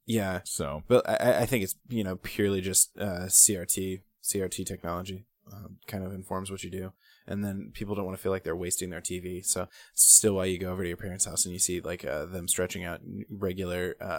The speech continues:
Speaker 1: uh, pan and scan to
Speaker 2: Or, like, anytime T N T,
Speaker 1: Widescreen.
Speaker 2: like, decides that they're gonna take something older and, and just stretch it.
Speaker 1: Yeah.
Speaker 2: And I'm like, "No.
Speaker 1: Please
Speaker 2: No,
Speaker 1: don't
Speaker 2: this
Speaker 1: do
Speaker 2: isn't
Speaker 1: that.
Speaker 2: what we
Speaker 1: Please
Speaker 2: mean.
Speaker 1: don't do that.
Speaker 2: I'll, I'll
Speaker 1: Yeah.
Speaker 2: take the black bars versus whatever you're doing to my,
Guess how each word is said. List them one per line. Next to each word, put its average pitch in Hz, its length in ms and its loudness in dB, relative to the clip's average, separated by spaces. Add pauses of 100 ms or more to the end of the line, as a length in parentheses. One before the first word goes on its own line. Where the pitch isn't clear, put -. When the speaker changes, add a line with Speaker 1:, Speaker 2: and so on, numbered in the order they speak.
Speaker 1:
uh, 90 260 -4
pan 95 260 -6
and 92 100 -2
scan 87 360 -2
to 92 340 -4 (300)
Speaker 2:
Or, 101 280 8
like, 87 180 4
anytime 87 460 4
T 90 180 0
N 87 120 2
T, 90 160 2
Speaker 1:
Widescreen. 87 220 2 (280)
Speaker 2:
like, 87 240 2 (220)
decides 87 400 2
that 82 160 -2
they're 85 100 0
gonna 82 160 0
take 85 320 0
something 85 560 0
older 85 320 0
and, 80 220 -2
and 80 360 -4
just - 160 0
stretch - 300 0
it. 87 160 0 (300)
Speaker 1:
Yeah. 92 200 0 (160)
Speaker 2:
And 92 80 -2
I'm 87 80 -2
like, 87 180 -2 (220)
"No. 95 500 0 (240)
Speaker 1:
Please 98 200 -2
Speaker 2:
No, 95 80 6
Speaker 1:
don't 90 100 6
Speaker 2:
this 98 100 2
Speaker 1:
do 95 60 2
Speaker 2:
isn't 87 140 2
Speaker 1:
that. 101 60 4
Speaker 2:
what 95 120 4
we 92 100 4
Speaker 1:
Please 90 160 4
Speaker 2:
mean. 92 100 -2
Speaker 1:
don't 90 100 -4
do - 20 -
that. 87 80 2
Speaker 2:
I'll, 95 100 8
I'll 90 120 4
Speaker 1:
Yeah. - 80 2
Speaker 2:
take 104 120 6
the 107 80 2
black 95 260 4
bars 90 280 2
versus 87 260 -2
whatever 87 300 2
you're 87 120 2
doing 87 300 2
to 90 80 0
my, 85 300 0